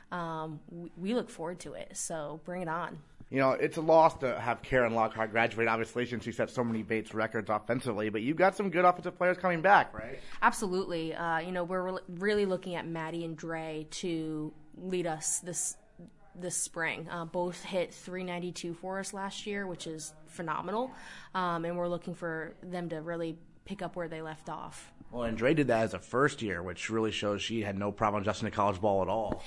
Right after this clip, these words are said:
Speaker 1: Right, exactly. She's a, a well-oiled machine coming from a really competitive travel program. So, um, you know, a lot of the competition that we face, she's used to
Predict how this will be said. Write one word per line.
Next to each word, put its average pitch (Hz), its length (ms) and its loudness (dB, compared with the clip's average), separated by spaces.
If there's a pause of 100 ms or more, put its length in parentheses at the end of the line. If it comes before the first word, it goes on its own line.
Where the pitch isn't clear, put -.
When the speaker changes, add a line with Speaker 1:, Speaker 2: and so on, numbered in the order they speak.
(100)
Speaker 1:
Right, 175 300 0
exactly. 170 600 -4
She's 233 360 0
a, 226 60 6
a 175 640 2 (380)
well-oiled 196 580 2
machine 175 460 -4
coming 175 240 -6
from 170 180 -8
a 165 60 -6
really 170 240 -4
competitive 160 440 -8
travel 160 320 -10
program. 156 560 -8
So, 160 440 -2 (380)
um, 175 500 -2
you 190 140 -6
know, 165 300 -6
a 180 60 -2
lot 175 300 0
of 165 120 -6
the 175 80 -6
competition 175 680 -4
that - 120 -8
we 165 100 -4
face, 165 400 -4
she's 170 320 -8
used 160 360 -6
to 175 360 -4